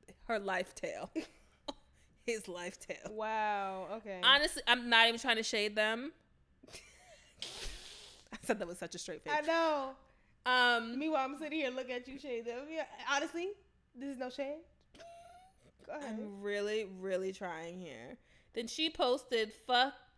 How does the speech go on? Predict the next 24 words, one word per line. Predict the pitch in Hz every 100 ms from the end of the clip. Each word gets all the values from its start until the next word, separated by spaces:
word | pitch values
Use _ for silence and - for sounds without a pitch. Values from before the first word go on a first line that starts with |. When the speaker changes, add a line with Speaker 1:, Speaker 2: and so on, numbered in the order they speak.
| - 190
Speaker 1:
these | 311 392 508
hoes." | 392 262 240 233 226 349 - - - _ _ -
Speaker 2:
Yes. | 220 202 180 160 233 - _ -
And | 196 190
God | 220 262 294 294
protect | 233 277 269 277
me | 277
from | 262 208
anything | 233 254 262 254 262 254 277
coming | 247 240
my | 226 233
way | 226 233
that | 208 185 -
you | 190 233
didn't | 208
Speaker 1:
That | 220 233
Speaker 2:
send. | 226
Speaker 1:
wasn't | 220 285 311 -
sent | 294 202 185
by | 185 165
you. | 160 165 151 156
Speaker 2:
Yes. | 247 226 208 196 196 214 - - - _ _ _ _ -
Speaker 1:
Um, | 254 277 277 269 262 269 294 - _ _ _ _ _ _ _ _ _ _ _ _ _ _ _ _ _ _ _ _ _
no. | 359 370 381